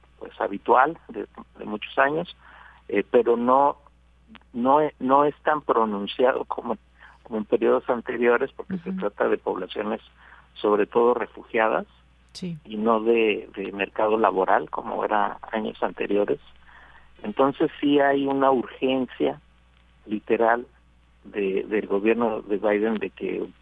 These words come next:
Speaker 1: produzcan los números, y, y seguramente, pues, el gran asunto es que México sea el aparato de contención.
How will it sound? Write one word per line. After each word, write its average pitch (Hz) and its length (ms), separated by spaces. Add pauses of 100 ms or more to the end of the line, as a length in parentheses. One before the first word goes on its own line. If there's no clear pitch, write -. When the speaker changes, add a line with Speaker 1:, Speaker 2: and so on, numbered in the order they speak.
(100)
Speaker 1:
produzcan 107 640
los 101 160
números, 156 580 (600)
y, 101 280
y 107 300
seguramente, 139 880 (140)
pues, - 180
el 101 140
gran 113 320
asunto 117 440
es - 120
que 123 100
México 113 540
sea 104 340 (600)
el 98 200
aparato 101 480
de 104 100
contención. 104 760